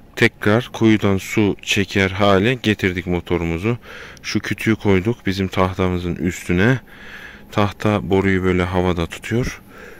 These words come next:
Arka taraftan yine getirdik. Şu şekilde motorumuza bağladık. Şu an testlerini yapıyoruz. Motorumuz gayet sağlıklı bir şekilde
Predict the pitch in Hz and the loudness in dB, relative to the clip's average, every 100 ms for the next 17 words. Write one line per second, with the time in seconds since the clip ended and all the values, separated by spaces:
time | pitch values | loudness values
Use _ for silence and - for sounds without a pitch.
0 | - - - 113 107 113 - 101 92 - | -20 -20 -4 -2 0 -2 0 0 0 -2
1 | 98 98 101 92 104 - 92 90 123 - | -2 0 -2 0 -2 -2 -6 -6 -6 -6
2 | - - - - - - - - - - | -8 -10 -16 -20 -20 -20 -20 -20 -20 -20
3 | - - - 107 101 98 92 98 117 110 | -16 -10 -4 -2 -2 -2 -2 -2 -2 -4
4 | - - - - - - - - 110 110 | -14 -20 -20 -20 -20 -20 -20 -8 0 2
5 | - 101 98 90 113 123 - - - - | 2 2 2 2 2 2 -2 -12 -16 -20
6 | - - - - 117 107 95 107 - 120 | -20 -20 -14 2 6 8 6 4 0 2
7 | 120 113 123 113 - 113 107 110 110 127 | 2 4 2 2 2 2 4 4 4 2
8 | 120 127 - - - - - - - 110 | 2 0 -4 -10 -16 -20 -20 -6 0 2
9 | - 113 110 104 113 113 107 - 104 104 | 4 4 2 4 6 6 4 2 4 4
10 | 104 113 107 101 110 104 107 101 101 113 | 2 0 0 0 0 0 0 4 4 4